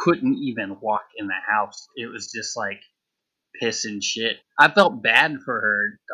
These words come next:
dogs. Like, I, I mean, that's kind of abuse, right? You're just letting your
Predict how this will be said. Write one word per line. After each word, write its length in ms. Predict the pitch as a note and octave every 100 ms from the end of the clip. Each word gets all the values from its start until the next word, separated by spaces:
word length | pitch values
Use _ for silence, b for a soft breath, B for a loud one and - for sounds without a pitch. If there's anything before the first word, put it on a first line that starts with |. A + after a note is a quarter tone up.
| A2+
dogs. 480 | E3+ A#2 - - - _ _ _ -
Like, 180 | C3 C3+
I, 180 | C#3+ F3 - _ _ _ _ _ C#3+ C3+ -
I 80 | C#3+
mean, 180 | E3 D3
that's 180 | D#3 D#3+
kind 360 | - G#3 G#3 F#4+
of 120 | C4
abuse, 600 | C#3+ A#2 C#3 E4+ F4+ - C3
right? 200 | F#3+ G3+
You're 160 | E3
just 160 | F#3+ - -
letting 380 | A#2+ D3 G3 D#3
your 120 | B2